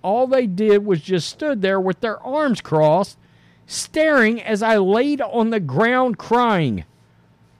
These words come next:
Y'all got different kind of deputies than we got here in Texas, I guess. Because, I mean, every damn deputy around here and the sheriff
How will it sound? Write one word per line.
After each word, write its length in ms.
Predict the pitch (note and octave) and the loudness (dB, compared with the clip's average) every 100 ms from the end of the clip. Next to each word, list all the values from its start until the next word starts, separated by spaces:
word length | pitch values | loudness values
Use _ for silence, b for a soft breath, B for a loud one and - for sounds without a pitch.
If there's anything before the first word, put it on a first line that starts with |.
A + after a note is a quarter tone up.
| _ _ _ _ _ _ - | _ _ _ _ _ _ -4
Y'all 260 | D3+ C4 | -2 -2
got 220 | D4+ D#4+ | 0 0
different 300 | A3 B3 C4 | 0 -2 -4
kind 180 | - A#3+ | -2 -2
of 80 | E3+ | 2
deputies 400 | F#3+ A3 A3+ G3+ | 0 0 0 0
than 100 | G3+ | 2
we 100 | G3+ | 0
got 240 | G#3 G#3+ E3 | 2 2 2
here 180 | G3+ | -2
in 80 | G3 | -2
Texas, 400 | F#3+ G3 - F#3+ | -4 -6 -4 -2
I 100 | G3 | 0
guess. 420 | F#3 G3+ G3 - - _ b b b b b b b _ _ - | 0 0 -2 -4 -18 _ b b b b b b b _ _ -6
Because, 320 | B3 - B3+ | -4 0 0
I 100 | A#3+ | 0
mean, 240 | A#3 A3+ G#3 - | 0 -2 -4 -2
every 580 | C4+ A#3+ A3+ A#3 A#3+ G3+ _ - | -2 0 -2 -2 -2 -4 _ -4
damn 440 | D#3 B3 A3 G#3 E3+ - | 2 2 2 -2 -8 -4
deputy 460 | E3 A3 - E3 D#3+ | 2 2 2 -2 -2
around 340 | D#3+ E3+ D#3+ C#3+ | 0 0 2 2
here 320 | D#3+ C3+ C3+ _ b b b | 2 0 -4 _ b b b
and 240 | C#4 C4 | -2 0
the 60 | B3 | -2
sheriff 640 | - C#4 B3+ F3 B2+ - | -4 0 2 2 0 -10